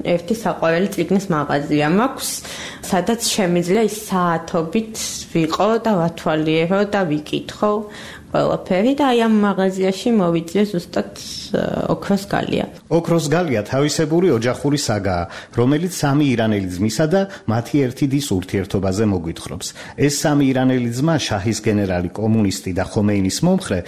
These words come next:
Speaker 2: ისე გათიშა აზრთა სხვადასხვაობამ, რომ ურთიერთობის შენარჩუნება ვერც საერთო სისხლმა მოახერხა და ვერც ერთადერთმა დამ. ნათელია, რომ ნიჭიერი მწერლის ხელში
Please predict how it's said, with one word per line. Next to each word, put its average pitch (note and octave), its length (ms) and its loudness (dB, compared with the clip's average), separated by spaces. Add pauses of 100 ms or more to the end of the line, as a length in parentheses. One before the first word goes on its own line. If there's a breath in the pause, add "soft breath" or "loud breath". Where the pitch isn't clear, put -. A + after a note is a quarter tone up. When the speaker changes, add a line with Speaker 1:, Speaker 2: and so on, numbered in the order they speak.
(180 loud breath)
Speaker 2:
ისე D3+ 280 0
გათიშა D#3+ 460 -2
აზრთა G2+ 380 -2
სხვადასხვაობამ, A2+ 800 0
რომ F3 200 2
ურთიერთობის G#2+ 640 -2
შენარჩუნება B2 720 0 (240 loud breath)
ვერც D3+ 300 0
საერთო A2+ 400 -2
სისხლმა A#2+ 500 0
მოახერხა C3 560 0
და C#3+ 140 2
ვერც C3 300 2
ერთადერთმა F#2 720 -4
დამ. F2 240 -2 (340 loud breath)
ნათელია, E3 540 2
რომ A2 160 0
ნიჭიერი B2 420 0
მწერლის A2 480 -2
ხელში A#2+ 360 0